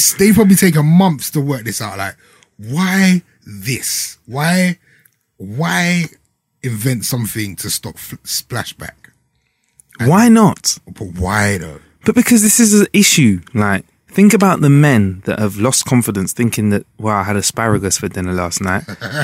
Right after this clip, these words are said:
Speaker 2: now I'm gonna smell like wee asparagus. I didn't hydrate myself properly, so it wasn't like a nice, refreshing wee. It was a thick yellow wee I got splashback from." Think, think about this, Ace.
Speaker 1: No.
Speaker 2: Uh, applications,
Speaker 1: Go and
Speaker 2: the,
Speaker 1: cure
Speaker 2: the
Speaker 1: the
Speaker 2: lives this can
Speaker 1: common
Speaker 2: save.
Speaker 1: cold, mate.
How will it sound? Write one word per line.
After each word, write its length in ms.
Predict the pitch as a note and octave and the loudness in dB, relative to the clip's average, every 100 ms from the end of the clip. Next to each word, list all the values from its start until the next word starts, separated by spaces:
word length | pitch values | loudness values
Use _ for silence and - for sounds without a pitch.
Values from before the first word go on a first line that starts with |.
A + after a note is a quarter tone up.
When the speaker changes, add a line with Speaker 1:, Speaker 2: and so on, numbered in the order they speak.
| G2+ | -2
Speaker 2:
now 160 | G#2+ | 0
I'm 80 | G#2+ | 2
gonna 140 | G#2+ G2 | 2 2
smell 300 | - A2+ G#2+ | 0 0 0
like 120 | - | -2
wee 220 | G#2+ G#2+ | 0 2
asparagus. 720 | G2 - G2+ F#2+ F#2+ G2+ - - - - - | 0 -2 -2 -2 -2 -6 -8 -16 -20 -20 -6
I 40 | B2+ | 0
didn't 180 | B2+ | 0
hydrate 440 | - A#2 G#2 B2 B2 | 0 -2 0 0 0
myself 320 | G#2 - F#2 | -2 -2 -4
properly, 300 | - G#2 - | -4 -4 -4
so 160 | F#2 G#2+ | -4 -2
it 80 | G#2 | 0
wasn't 240 | B2+ A#2 | 0 0
like 160 | A2+ - | -2 0
a 60 | |
nice, 420 | G#2+ A2+ G#2+ - | 0 0 -2 -2
refreshing 460 | G2+ - A2 - F#2+ | -6 -4 -4 -4 -4
wee. 100 | F#2+ | -4
It 80 | F2+ | -4
was 140 | F#2 | -8
a 40 | - | -12
thick 380 | _ - - | _ -4 -4
yellow 300 | A2+ G#2+ G#2 | -2 0 0
wee 240 | G2 G2+ F#2+ | 0 0 -2
I 80 | F2+ | -4
got 160 | G#2 | -4
splashback 540 | - - F#2 - G#2+ - | -6 -4 -6 -6 -10 -10
from." 320 | - F#2+ G2 - _ _ _ _ _ _ _ _ | -6 -6 -6 -12 _ _ _ _ _ _ _ _
Think, 140 | E3 | -4
think 240 | - F3+ E3+ | 0 0 0
about 220 | C3+ G#2+ | -4 -6
this, 140 | - | -8
Ace. 240 | G#2 G2 G2+ | -8 -10 -8
Speaker 1:
No. 380 | G#2 G#2 G2+ E2+ - _ _ _ _ - | -10 -10 -10 -12 -16 _ _ _ _ -16
Speaker 2:
Uh, 200 | C#3 C#3 - | -10 -10 -6
applications, 880 | D#3 D3 E3 - E3 E3 C#3+ A2 A#2 | -6 -2 -2 0 2 2 4 2 4
Speaker 1:
Go 120 | D#3+ | 4
and 60 | D3+ | 4
Speaker 2:
the, 100 | B2 | 2
Speaker 1:
cure 200 | D3+ B2+ | 2 4
Speaker 2:
the 60 | |
Speaker 1:
the 40 | C3+ | 4
Speaker 2:
lives 300 | D3+ D#3 C#3+ | 2 0 2
this 140 | C#3 | 2
can 60 | C#3+ | 2
Speaker 1:
common 120 | C#3+ | 2
Speaker 2:
save. 360 | C#3 D3+ C#3+ B2+ | 2 2 2 2
Speaker 1:
cold, 280 | C3 B2 G2 | 0 -4 -6
mate. 400 | G2+ F#2 E2+ | -10 -12 -14